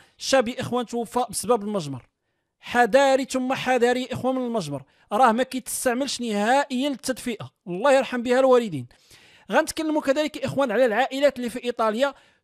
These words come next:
تسرع لدفع ليزي لتأمين المساعدات، وغادي نشوفوا المساعدات اللي ممكن أنه الواحد يفقدها إلا ما دارش ليزي في هذا الشهر أو الشهر القادم. غنتكلموا كذلك يا إخوان على جدل كبير في إيطاليا،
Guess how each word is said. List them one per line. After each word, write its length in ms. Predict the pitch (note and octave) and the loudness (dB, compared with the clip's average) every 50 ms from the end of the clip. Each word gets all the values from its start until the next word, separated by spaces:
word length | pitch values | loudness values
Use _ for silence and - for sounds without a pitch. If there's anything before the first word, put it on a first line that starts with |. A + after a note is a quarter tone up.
| _ _ | _ _
تسرع 500 | - F4 F4 - - C4+ A#3+ F#3 D3+ C#3+ - _ _ - | -2 -2 -2 -2 -2 -2 -4 -4 -4 -8 -12 _ _ -8
لدفع 440 | G3+ A3+ A#3 B3 D4 C#4+ - F#3 - - | -8 -6 4 4 4 4 4 -4 -10 -8
ليزي 540 | G#3 G3 A3 A3+ A3 F#3 E3+ C4 D4+ D4+ - | -8 -6 -4 -4 -4 -4 -4 -4 -6 -6 -8
لتأمين 600 | A3 A#3+ D4 - - C#4 - B3 B3 C#4 D4 C#4 - C4 | -8 -8 -6 -4 -4 -4 -2 -2 -2 -2 -4 -4 -4 -4
المساعدات، 920 | C4 C4 B3+ B3+ - - A#3+ A3 A3 A#3+ A#3+ B3 C4+ C#4 C4+ - - A3+ | -4 -2 -4 -4 -2 -2 -2 0 0 0 2 2 2 0 0 -2 -2 -2
وغادي 240 | A3 A3+ C4 C4+ C4+ | 2 2 2 0 0
نشوفوا 460 | A#3 - B3+ A#3+ G#3+ - C#4+ C#4+ A#3+ | -6 -4 -6 -6 -4 -4 -6 -4 -4
المساعدات 840 | A#3 A#3 A#3 A#3 - - B3 A#3 G3 F#3 G#3 G3+ G#3+ A#3+ C#4+ C4+ - - _ _ _ _ - | -4 -4 -4 -6 -4 -2 -2 0 0 0 0 0 0 -2 -2 -2 -4 -10 _ _ _ _ -8
اللي 180 | E3 F3 G#3 A#3 | -6 -4 -2 0
ممكن 300 | C#4+ D#4+ D#4+ - C#4 C#4 | 0 -2 -2 -2 -6 -6
أنه 240 | - C4 C4+ C4+ | -4 -4 -2 -2
الواحد 280 | B3+ C4 C4 G3+ - A3+ | 0 0 0 0 0 -4
يفقدها 540 | A#3 A3 - - A3 G#3 G3 A3 B3+ C4 - - | -6 -6 -4 -4 -2 -2 0 0 0 -2 -4 -6
إلا 180 | B3+ C4+ C4+ B3+ | -4 -2 -2 0
ما 140 | A#3+ B3 | 0 0
دارش 260 | A#3 A#3 A#3 G#3 - - | 0 0 -2 -2 -4 -6
ليزي 380 | G#3+ A3+ G#3+ G3 A#3+ C#4 - - _ | -6 -6 -6 -6 -6 -8 -8 -12 _
في 120 | _ - G3 | _ 0 2
هذا 80 | A#3 | 2
الشهر 500 | B3+ - - - - G3 G#3 B3+ C#4+ C#4+ - _ _ _ _ - | 2 0 -4 -6 -4 0 0 0 0 -2 -6 _ _ _ _ 0
أو 60 | C4 | 0
الشهر 320 | B3+ - - A#3+ B3 C#4 | 0 0 2 2 4 4
القادم. 420 | B3 A#3+ - A#3 A3+ G3+ D#3 C#3+ B2+ - - - - - - | 2 0 0 0 0 0 0 -2 -6 -8 -14 -20 -18 -6 0
غنتكلموا 540 | F#3+ C4 D4+ C#4+ - - C#4+ C#4 C4+ B3+ B3+ | 2 2 2 2 -2 -4 -2 -2 0 0 0
كذلك 340 | - B3 A#3+ B3 A#3+ A#3+ - | 2 4 4 4 2 2 -2
يا 80 | - | -8
إخوان 300 | A3 - - B3+ C#4 C#4 | -8 -4 -2 -2 -2 0
على 180 | A3 A3+ C4 B3 | 0 2 4 4
جدل 300 | G#3+ A#3 A3+ G3 G#3 F#3+ | 4 2 2 0 -2 -4
كبير 540 | - - - G#3+ G#3 G#3 G3+ G3+ D#4+ E4+ D4 | -4 -8 -6 -4 -2 -2 -2 -2 -2 -4 -4
في 180 | - C4 - | -6 -8 -8
إيطاليا، 480 | A#3+ - - A3 G3+ F#3+ G3 A3+ C4 C#4 | -8 -6 -2 -2 -2 0 0 -2 -4 -4